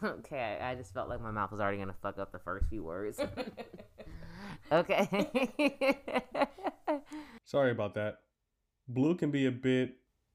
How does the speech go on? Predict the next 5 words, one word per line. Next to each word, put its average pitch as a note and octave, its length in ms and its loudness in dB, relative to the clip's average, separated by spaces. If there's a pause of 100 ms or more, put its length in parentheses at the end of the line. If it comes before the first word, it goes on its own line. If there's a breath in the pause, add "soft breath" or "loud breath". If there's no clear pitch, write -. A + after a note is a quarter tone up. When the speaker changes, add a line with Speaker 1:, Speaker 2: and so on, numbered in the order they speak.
(280)
Speaker 2:
what F3 540 -6 (960)
is C3 240 -4
this D#3+ 240 -2
word? C#3+ 540 0 (2500)
Mercurial? C3+ 1300 -2